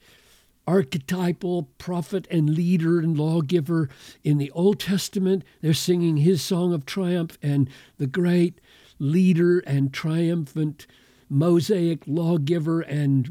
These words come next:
redeemer in the New Testament, we're singing his song. And in heaven, both songs are being sung, perhaps to signify that all the true saints of the Old Testament and all the saints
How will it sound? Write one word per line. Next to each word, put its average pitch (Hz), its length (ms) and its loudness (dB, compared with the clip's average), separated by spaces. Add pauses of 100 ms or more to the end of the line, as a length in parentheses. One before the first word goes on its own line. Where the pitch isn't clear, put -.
redeemer 185 680 2 (260)
in 147 200 0
the 139 80 0
New 175 160 2
Testament, 160 720 -2 (140)
we're 147 100 -2
singing 151 400 2
his 139 220 0
song. 165 540 -4 (260)
And 147 180 2
in 151 120 2
heaven, 156 600 0 (320)
both 170 340 0
songs 196 560 -2
are 156 60 -2
being 139 280 2
sung, 139 380 0
perhaps 190 540 0
to - 120 -6
signify 147 720 -2 (360)
that 139 280 0 (240)
all 196 320 2
the 190 120 0
true 190 260 -2
saints 175 560 -4 (720)
of 165 220 -2
the 160 120 -2
Old 170 200 -2
Testament 151 460 -2
and 147 120 0
all 190 320 2
the 165 100 -4
saints 170 540 -6